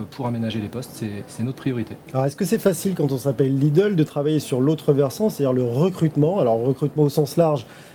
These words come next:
Speaker 2: je pense qu'en ce moment, tout le monde a du mal à recruter, c'est en tout
Speaker 1: Tout
Speaker 2: cas
Speaker 1: à
Speaker 2: ce que
Speaker 1: fait.
Speaker 2: toutes les entreprises nous disent, mais en particulier de personnes en situation de handicap. Est-ce que Lidl est une marque attractive pour une, euh, une personne qui a une,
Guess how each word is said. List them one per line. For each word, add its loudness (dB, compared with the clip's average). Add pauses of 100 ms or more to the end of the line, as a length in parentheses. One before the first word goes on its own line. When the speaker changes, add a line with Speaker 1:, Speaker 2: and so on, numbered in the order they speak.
Speaker 2:
je -20
pense -6
qu'en -4
ce -6
moment, 4
tout -2
le 4
monde 4
a 4
du 0
mal 2
à 4
recruter, -4
c'est -6
en -4
tout -10
Speaker 1:
Tout -8
Speaker 2:
cas 0
Speaker 1:
à -2
Speaker 2:
ce -12
que -4
Speaker 1:
fait. -4
Speaker 2:
toutes -6
les 2
entreprises -4
nous 2
disent, 0 (280)
mais 0
en 2
particulier 0
de -2
personnes 0
en 4
situation -2
de 2
handicap. 0
Est-ce 0
que 2
Lidl 2
est -2
une -4
marque -4
attractive -4 (360)
pour 0
une, -2
euh, 0
une -2
personne 2
qui 0
a 4
une, 2